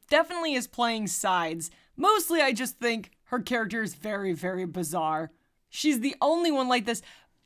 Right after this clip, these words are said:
because even if you compare her to Allison Pill, they're both kind of the same. They're out there preaching the good word.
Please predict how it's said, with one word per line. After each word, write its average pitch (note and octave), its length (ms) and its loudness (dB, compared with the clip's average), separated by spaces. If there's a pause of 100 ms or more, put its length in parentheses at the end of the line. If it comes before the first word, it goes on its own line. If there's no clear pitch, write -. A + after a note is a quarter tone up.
(160)
because D#4 340 2
even F#4 280 2
if D4 100 -2
you C#4+ 120 0
compare A3 480 0
her G#3+ 140 -4
to G3 400 -2 (200)
Allison G3+ 480 2
Pill, - 360 -4
they're G#3+ 120 0
both C4 340 2
kind C#4 200 0
of G#3+ 60 -4
the A3 80 -4
same. G3 420 -6
They're F#3 160 0
out A#3+ 200 6
there G#3+ 140 -2
preaching C#4+ 720 0
the A#3+ 100 -2
good G#3 400 0
word. A3 460 0